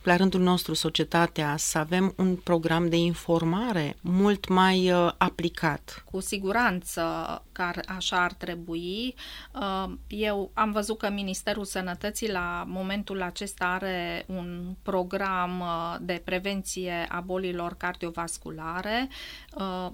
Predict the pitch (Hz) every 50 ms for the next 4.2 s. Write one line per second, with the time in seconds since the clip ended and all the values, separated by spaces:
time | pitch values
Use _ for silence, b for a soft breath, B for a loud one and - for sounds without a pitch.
0 | - - - - 190 185 190 - - - 190 185 - - 180 190 175 175 - -
1 | 190 185 180 - - 190 196 180 180 185 180 180 - - 175 175 170 175 180 180
2 | - 196 180 180 - - 175 175 170 - - - - 175 175 170 170 165 - 175
3 | 175 170 175 180 175 175 180 - 180 175 175 175 170 - - - 185 180 180 180
4 | 180 175 170